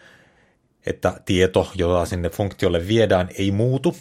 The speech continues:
vaan luodaan uusi tietojoukko, joka sitten palautetaan täältä funktiosta pihalle. Se on koko tämän jutun pointti. Mutta ajetaan nyt nuo testit, joita olin siihen kirjoittanut valmiiksi.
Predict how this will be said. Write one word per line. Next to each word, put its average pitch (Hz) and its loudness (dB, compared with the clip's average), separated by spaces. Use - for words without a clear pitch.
vaan 95 2
luodaan 95 4
uusi 92 -4
tietojoukko, 87 -2
joka 82 -6
sitten 85 -8
palautetaan 85 -2
täältä 85 -2
funktiosta - -8
pihalle. 82 -6
Se - -4
on 87 -2
koko 85 -4
tämän 78 -6
jutun 85 -8
pointti. 87 -6
Mutta - 0
ajetaan 107 6
nyt 101 -2
nuo 104 4
testit, 110 2
joita 98 2
olin 92 0
siihen 90 -4
kirjoittanut 90 0
valmiiksi. 87 2